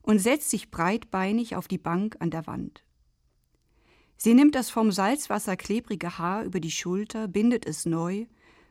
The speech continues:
und wendet erst jetzt den Blick dem Mann zu, mit dem sie hier wohnt.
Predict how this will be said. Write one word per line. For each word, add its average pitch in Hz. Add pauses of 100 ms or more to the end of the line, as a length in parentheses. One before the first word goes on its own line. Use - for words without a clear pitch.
und 202
wendet 277
erst 262
jetzt 202
den 185
Blick -
dem 196
Mann 202
zu, 180 (220)
mit 190
dem 202
sie 202
hier 180
wohnt. -